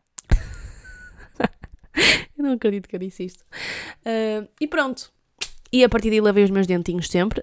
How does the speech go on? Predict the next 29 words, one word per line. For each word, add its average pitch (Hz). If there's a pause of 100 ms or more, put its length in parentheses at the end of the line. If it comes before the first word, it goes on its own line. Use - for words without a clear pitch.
(120)
usei 262
aparelho 202 (120)
e 220
sempre 220
que 208
ia 202
ao 190
dentista, 214
o 208
meu 208
dentista 208
dizia, 185
"É 208
um 202
gosto, 202 (120)
é 202
um 202
gosto 208
muito 202
grande 202
atender-te, 202
porque -
tu -
tens 180
os 175
dentes 175
impecáveis." -
E 196
pronto. -